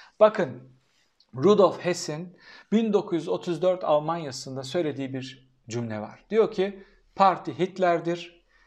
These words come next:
Hitler Almanya'dır, Almanya ise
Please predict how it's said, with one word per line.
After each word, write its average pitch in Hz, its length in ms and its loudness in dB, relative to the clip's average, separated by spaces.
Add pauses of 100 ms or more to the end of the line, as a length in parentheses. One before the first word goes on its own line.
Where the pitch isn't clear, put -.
(300)
Hitler 190 400 0
Almanya'dır, 175 1040 -2 (320)
Almanya 170 640 4
ise 165 480 -6